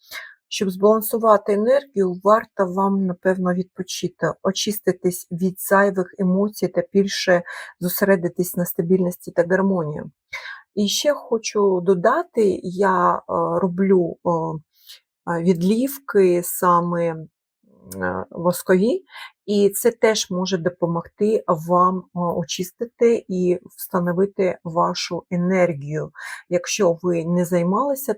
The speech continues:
то я просто пропоную вам, е, можливо, прийшло вре-, е, час, коли, е, вам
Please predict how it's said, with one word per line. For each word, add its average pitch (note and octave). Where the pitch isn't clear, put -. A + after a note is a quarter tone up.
то F3+
я E3+
просто F#3
пропоную E3+
вам, G3+
е, -
можливо, F3+
прийшло E3+
вре-, F#3+
е, E3+
час, A#3
коли, F3+
е, -
вам F#3